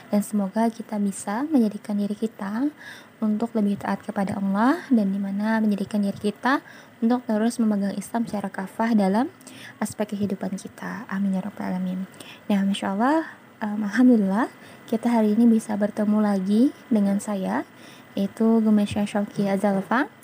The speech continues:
Insya Allah yang akan membahas ya pada kajian kita pada hari ini dengan tema acara kita, yaitu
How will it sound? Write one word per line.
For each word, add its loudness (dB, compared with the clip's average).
Insya -4
Allah 2
yang 2
akan 0
membahas 4
ya -2
pada -2
kajian -2
kita -6
pada 2
hari 0
ini -2
dengan 2
tema 2
acara 0
kita, -2
yaitu 2